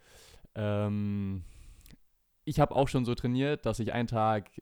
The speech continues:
äh, quasi die Körperrückseite und den anderen Tag die Körpervorderseite trainiert hab. Ähm, fand ich auch ganz witzig. Aber genau, quasi der Punkt nochmal von vorher ist halt die Frage, ob das als Anfänger wirklich nötig ist. Und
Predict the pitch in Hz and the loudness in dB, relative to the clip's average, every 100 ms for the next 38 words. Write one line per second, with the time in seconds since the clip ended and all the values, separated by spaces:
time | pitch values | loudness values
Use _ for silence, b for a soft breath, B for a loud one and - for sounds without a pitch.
0 | - 104 101 - 107 101 98 104 98 120 | -6 -4 -4 -2 -2 0 -2 -4 0 0
1 | 113 113 151 - 143 147 147 143 127 110 | 4 4 2 4 4 4 4 4 2 0
2 | 104 113 113 113 107 104 104 101 98 98 | 0 0 0 0 -2 -2 -4 -6 -4 -2
3 | 101 95 117 127 120 120 - 131 123 127 | -2 0 0 0 -2 -4 -6 -6 -4 -4
4 | 131 b b b b - 107 104 101 95 | -6 b b b b -10 -4 -2 -2 -4
5 | 98 - 135 135 123 110 120 151 - 196 | -4 2 4 4 2 0 0 -4 -2 -4
6 | 202 - b b b b b - 120 120 | -4 -12 b b b b b 0 4 6
7 | 117 117 117 110 - - 110 101 98 - | 6 6 4 2 -2 -2 0 0 -2 2
8 | 117 113 107 - 139 120 113 107 107 127 | 2 4 2 0 0 0 0 0 0 2
9 | 131 131 127 - 117 107 110 - 101 107 | 2 2 0 -2 -4 -4 -6 -4 -2 -2
10 | 107 101 104 101 98 - 117 123 110 98 | -2 -2 -4 -6 -8 -6 -4 -2 -2 -2
11 | 107 104 117 123 151 151 - 160 160 - | -4 -4 -2 -2 -2 -4 -2 -4 -4 -10
12 | - 113 117 120 123 123 | -6 -2 2 2 2 -2